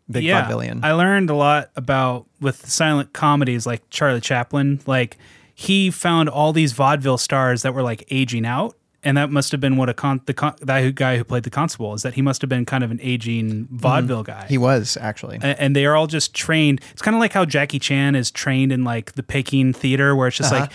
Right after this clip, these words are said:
Speaker 2: you just
Speaker 1: uh-huh.
Speaker 2: learn how to fall on your ass over and over again and just make it entertaining.
Speaker 1: And Buster Keaton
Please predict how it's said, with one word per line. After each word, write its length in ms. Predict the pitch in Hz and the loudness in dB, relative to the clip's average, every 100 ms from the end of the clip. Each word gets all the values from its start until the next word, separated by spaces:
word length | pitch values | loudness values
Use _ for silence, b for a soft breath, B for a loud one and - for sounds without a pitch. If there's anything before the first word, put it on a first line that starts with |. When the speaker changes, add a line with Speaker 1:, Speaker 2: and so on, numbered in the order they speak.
| B | B
Speaker 2:
you 80 | 170 | 2
just 120 | 202 | 4
Speaker 1:
uh-huh. 80 | 156 | 6
Speaker 2:
learn 320 | 175 202 226 | 6 6 6
how 140 | 208 214 | 6 2
to 60 | - | 0
fall 240 | - 160 160 | 2 2 4
on 100 | 139 | 2
your 100 | 120 | 0
ass 400 | 127 127 110 - | -2 0 -2 -2
over 260 | 135 143 143 | 2 2 2
and 100 | 127 | 2
over 220 | 123 123 | 2 0
again 300 | 117 113 110 | -2 -4 -4
and 80 | 113 | -4
just 180 | 120 143 | -4 -4
make 160 | 131 | -4
it 80 | 127 131 | -4 -6
entertaining. 560 | 120 - - 110 104 127 | -8 -8 -10 -10 -4 0
Speaker 1:
And 120 | 143 | 2
Buster 240 | 170 170 | 2 0
Keaton 500 | - 131 123 120 113 | -4 -6 -4 -2 -2